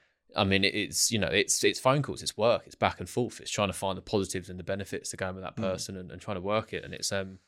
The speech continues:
Speaker 2: Which I think a lot of agents
Speaker 1: Yeah.
Speaker 2: will struggle with this year because they're so used to that kind of auctioneering of
Speaker 1: Well
Speaker 2: open a door, you know, like you say, open a door, four offers,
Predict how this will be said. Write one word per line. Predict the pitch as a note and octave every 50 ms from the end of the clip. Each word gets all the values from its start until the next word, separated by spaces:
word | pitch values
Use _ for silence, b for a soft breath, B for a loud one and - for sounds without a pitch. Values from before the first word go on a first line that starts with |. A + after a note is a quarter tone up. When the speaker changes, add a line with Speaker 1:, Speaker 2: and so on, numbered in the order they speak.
| _ _ _ _ _ _ _ _ _ _ _ -
Speaker 2:
Which | - -
I | D3
think | C#3+ C#3+ A#2+ A#2+
a | A#2+
lot | B2 -
of | A#2+ C3
agents | B2 G#2+ G#2 G2+ G2+ G2
Speaker 1:
Yeah. | A#2
Speaker 2:
will | A#2
struggle | - - D3+ C#3+ C3 C3 A2+
with | A2 G2 -
this | G#2 - - -
year | B2+ A#2+ G2+
because | G2 - A2+ G2
they're | - A2
so | G2 - A2
used | G#2 G2+ G#2 A2+ A#2 G#2+ - - -
to | G2+
that | G2+ F#2+ - -
kind | G#2 G#2 F#2+ G2+
of | G2+
auctioneering | G#2+ A2 - - - - G2+ G#2 G#2 G#2 G#2+ G#2 F#2+ G2+ G2 G#2 G#2
of | G2+ F#2+ G2+ G2+ -
Speaker 1:
Well | D#3 G#2+
Speaker 2:
open | G#2+ G#2+ - A#2+ G#2
a | G2
door, | - A2 A2 -
you | A#2+ A2
know, | G2 F#2+
like | A2 G2+
you | A2
say, | A#2+ A#2 -
open | - A2 G2+ - G#2+ G#2
a |
door, | G2 G#2+ A2 G#2+ G2
four | - - A#2+ A2 G#2 G#2
offers, | G2+ - - A2 G2+ G2+ G2+ - - -